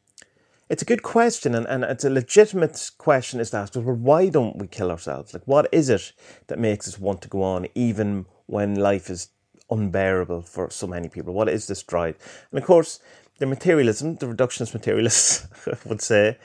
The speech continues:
that it's, you know, the drive of nature and that to procreate and to keep the species going and stuff like that. And, um, so that's possibly true,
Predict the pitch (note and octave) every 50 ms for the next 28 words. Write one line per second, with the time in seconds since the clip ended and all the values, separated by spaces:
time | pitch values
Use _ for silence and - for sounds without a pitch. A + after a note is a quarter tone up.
0 | - - - - _ _ _ - G#2+ G2+ G2 F#2 G#2 - - G#2 G2 F#2 - -
1 | - - - - - - B2 A2 G2 F2 - F2+ - F#2+ F2+ F2 E2+ G#2 B2 D3+
2 | D#3+ C3+ G#2+ - - F2 D#2+ F2 F2+ F#2 - - F#2 - - - - - A#2+ G#2
3 | - - G2 F#2+ F#2+ F#2+ F#2 - - G2 E2+ - - G#2+ - - - - - -
4 | F2 - - F2+ - - - F#2 F#2 F2+ F2 E2+ - F2+ F2+ - - E2+ - -
5 | - - D#2+ D#2 E2 F#2 - _ _ _ - - - - - - _ _ - B2+
6 | A2+ A2+ A2+ A2 G#2 A2 G#2+ G#2 G2+ E2+ - _ - - - F#3+ G#3+ - - -
7 | A#2+ A2 - - - G2 - - - B2 A2+ A2+ C#3